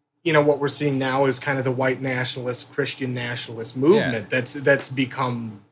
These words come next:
Speaker 1: that, that thing. And, you know,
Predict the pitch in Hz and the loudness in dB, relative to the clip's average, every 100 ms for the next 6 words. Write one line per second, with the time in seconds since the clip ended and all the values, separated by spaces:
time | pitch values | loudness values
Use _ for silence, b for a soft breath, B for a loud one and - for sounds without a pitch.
0 | _ 120 113 123 110 107 107 104 104 - | _ -20 -10 -4 -4 -6 -4 -4 -4 -8
1 | _ _ - 165 113 - _ B B B | _ _ 0 2 0 -8 _ B B B
2 | 113 - 175 165 143 135 139 - _ _ | -12 4 6 8 6 2 -2 -4 _ _
3 | 185 160 120 | 6 6 4